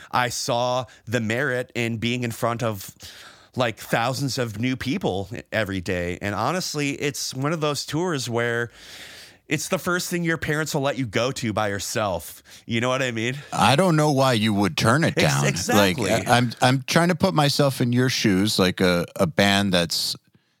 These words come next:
Speaker 2: as established as you guys, wanting to continue growing and keep the lights on and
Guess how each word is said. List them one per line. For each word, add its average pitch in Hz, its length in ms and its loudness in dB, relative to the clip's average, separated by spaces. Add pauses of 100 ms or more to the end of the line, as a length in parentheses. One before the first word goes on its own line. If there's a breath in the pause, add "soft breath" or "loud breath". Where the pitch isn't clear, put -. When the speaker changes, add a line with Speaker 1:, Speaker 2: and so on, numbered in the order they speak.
(120)
Speaker 2:
as 95 200 4
established 95 580 2
as 85 160 2
you 98 160 2
guys, 85 400 2
wanting 92 460 2
to 82 260 0 (360 soft breath)
continue 95 800 0 (220)
growing 92 600 2
and 80 320 -2 (400 loud breath)
keep 117 220 0
the 87 120 2
lights 92 360 2
on 85 320 2
and 76 280 -2